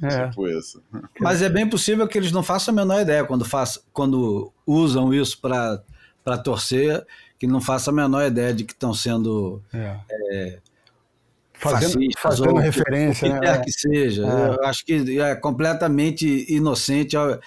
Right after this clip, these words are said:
Speaker 3: é um mero canto
Speaker 1: É.
Speaker 3: de torcida e, e nada
Speaker 2: É.
Speaker 3: mais.
Speaker 2: É, também acho que sim. Aham.
Speaker 3: Agora, é, justiça seja feita,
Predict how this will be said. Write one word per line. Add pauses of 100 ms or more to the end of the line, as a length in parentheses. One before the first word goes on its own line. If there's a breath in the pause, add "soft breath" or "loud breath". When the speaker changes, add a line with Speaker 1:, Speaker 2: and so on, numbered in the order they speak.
(200 loud breath)
Speaker 3:
é
um
mero
canto
Speaker 1:
É.
Speaker 3:
de
torcida
e,
e
nada
Speaker 2:
É.
Speaker 3:
mais. (500 loud breath)
Speaker 2:
É,
também
acho
que
sim. (140)
Aham. (560 loud breath)
Speaker 3:
Agora, (200)
é,
justiça
seja
feita,